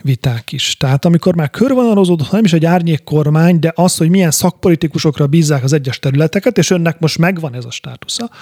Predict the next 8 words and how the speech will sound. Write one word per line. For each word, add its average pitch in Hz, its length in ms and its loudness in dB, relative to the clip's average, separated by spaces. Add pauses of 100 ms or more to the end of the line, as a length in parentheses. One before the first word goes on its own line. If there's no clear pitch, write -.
(580)
akkor 220 260 0
ők 247 200 0
is 165 140 -4
leültek 131 460 -2
vitázni. 156 520 -8
Oktatás, 156 680 -4
egészségügy, 147 800 -2
hasonlók. - 600 -6